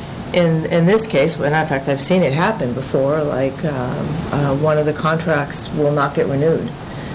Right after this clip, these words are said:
And then all of a sudden, the, the collection changes substantially for one of the payers, and that impacts this agreement. And that, you know, that's not unheard of. That does happen, and happens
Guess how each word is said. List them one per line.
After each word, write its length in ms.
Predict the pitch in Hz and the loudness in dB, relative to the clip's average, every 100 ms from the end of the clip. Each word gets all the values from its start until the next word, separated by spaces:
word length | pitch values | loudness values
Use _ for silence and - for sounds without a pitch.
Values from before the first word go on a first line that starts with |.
| - | -4
And 260 | - 147 147 | 0 2 2
then 240 | 151 147 | 2 2
all 220 | 131 151 | 2 2
of 80 | 151 | 2
a 60 | 147 | 2
sudden, 420 | - 175 170 147 | 2 2 2 0
the, 320 | 139 147 147 - | 2 2 2 2
the 460 | 151 143 143 139 - - | 2 2 0 -4 -6 2
collection 600 | 180 170 - 170 123 131 | 4 4 0 -4 -4 -4
changes 500 | - 170 165 151 135 | 0 2 2 0 -2
substantially 760 | - 139 - 160 180 185 135 120 | -2 -2 0 2 2 0 -2 -2
for 160 | - | -2
one 180 | 147 156 | 0 2
of 80 | 143 | 2
the 60 | 131 | 0
payers, 560 | - 214 147 104 170 - - - - - | 2 2 2 0 -4 -8 -10 -10 -8 -2
and 180 | 151 151 | 0 2
that 240 | 151 143 156 | 2 0 0
impacts 600 | 165 - 156 127 - - | 0 0 -2 -4 -4 -2
this 240 | 165 - | -2 -2
agreement. 480 | 123 127 170 160 - - - - - - | -4 0 0 0 -4 -12 -10 -10 -10 -4
And 260 | - 147 147 | 0 0 2
that, 240 | 156 165 165 | 2 2 0
you 80 | 180 | 0
know, 140 | 139 | 2
that's 280 | 147 160 - | 2 2 2
not 180 | 175 156 | 2 4
unheard 320 | 127 151 208 | 2 2 2
of. 120 | 110 | 2
That 420 | 135 143 - - | 2 0 0 -4
does 300 | 135 156 156 | 2 4 4
happen, 400 | - 156 208 120 | 2 0 0 0
and 200 | 104 113 143 | -2 -2 -2
happens 600 | 151 135 147 135 135 | 0 0 0 0 -4